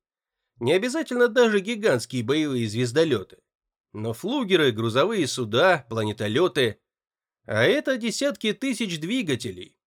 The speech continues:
сотни тысяч дюз и различных профилей реакторной облицовки.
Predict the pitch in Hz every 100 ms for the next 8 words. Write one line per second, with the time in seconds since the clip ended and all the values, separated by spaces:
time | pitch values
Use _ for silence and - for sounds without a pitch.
0 | _ - - 190 240 170 127 170 160 123
1 | 104 98 156 220 - - _ _ 110 127
2 | 170 233 311 - 208 165 - 160 254 226
3 | 208 202 160 170 165 151 143 143 135 131
4 | 123 127 - 110 92 _